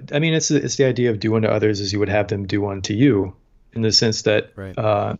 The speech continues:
Speaker 1: that knowing if I were them, I would wanna be treated in this way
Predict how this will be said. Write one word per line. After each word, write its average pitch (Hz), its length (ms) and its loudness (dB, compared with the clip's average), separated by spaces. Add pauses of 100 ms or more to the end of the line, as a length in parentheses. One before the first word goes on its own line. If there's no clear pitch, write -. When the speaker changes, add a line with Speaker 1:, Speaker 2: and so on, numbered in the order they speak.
(380)
Speaker 1:
that - 340 0 (1800)
knowing 120 420 4
if 110 120 0
I 120 200 4
were 110 120 2
them, 117 340 0
I 110 80 2
would 110 140 2
wanna 107 220 0
be 101 140 0
treated 107 380 2
in 101 120 0
this 104 180 -2
way 104 480 2